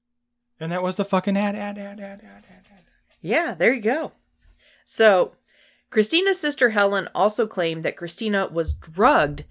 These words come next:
Speaker 2: just before the wedding. And when she, quote unquote, came to out of her drug state,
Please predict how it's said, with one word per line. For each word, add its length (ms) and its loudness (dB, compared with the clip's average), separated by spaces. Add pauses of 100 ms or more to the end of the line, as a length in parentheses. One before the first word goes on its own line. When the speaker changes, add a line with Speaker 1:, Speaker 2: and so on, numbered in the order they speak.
(240)
Speaker 2:
just 300 -2
before 260 -2
the 80 -6
wedding. 380 0 (440)
And 160 0
when 120 0
she, 160 -6
quote 260 2
unquote, 400 0 (240)
came 380 0
to 640 -2 (100)
out 160 -2
of 100 -10
her 120 -6
drug 300 -4
state, 460 -4